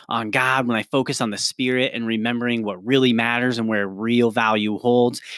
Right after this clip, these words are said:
if I can just think about that verse and say that over and over in my head,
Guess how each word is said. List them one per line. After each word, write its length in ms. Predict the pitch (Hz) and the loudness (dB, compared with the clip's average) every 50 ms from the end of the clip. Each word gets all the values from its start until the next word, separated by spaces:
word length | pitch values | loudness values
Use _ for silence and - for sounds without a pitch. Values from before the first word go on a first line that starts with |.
| - | -8
if 60 | - 117 | -4 -2
I 80 | 123 | -2
can 100 | 117 117 | 0 0
just 220 | 110 110 - - - | 0 0 0 0 2
think 160 | 151 143 127 | 2 2 4
about 240 | 131 117 123 113 - | 2 2 0 0 0
that 180 | - 104 92 95 | -2 -2 -4 -4
verse 420 | 113 120 139 139 139 139 131 - | -2 2 4 4 4 4 4 2
and 120 | 120 110 | 0 0
say 220 | - - - 127 127 | 0 0 0 2 2
that 200 | 120 120 120 - | 2 2 0 0
over 360 | - 131 123 123 123 131 127 | 2 2 2 2 2 0 0
and 140 | 120 113 120 | 0 0 0
over 300 | - 113 120 123 120 131 | 0 -2 -2 0 0 0
in 80 | 123 113 | 0 2
my 160 | 107 107 107 | 0 -2 -4
head, 380 | 98 117 123 123 120 120 127 | -4 -2 -2 0 0 -2 -4